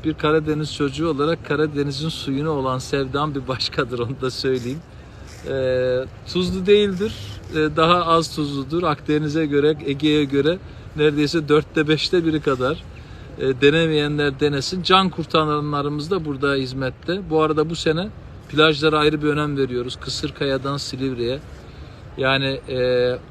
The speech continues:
artı on plajı daha arkadaşlarım eklediler.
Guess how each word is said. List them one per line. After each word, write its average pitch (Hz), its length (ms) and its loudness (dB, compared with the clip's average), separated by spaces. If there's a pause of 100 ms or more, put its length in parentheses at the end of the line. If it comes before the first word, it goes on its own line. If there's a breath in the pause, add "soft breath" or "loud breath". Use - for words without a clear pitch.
(260)
artı 160 400 4
on 220 280 4
plajı 170 500 2
daha 170 180 4
arkadaşlarım 139 800 0
eklediler. 120 720 -2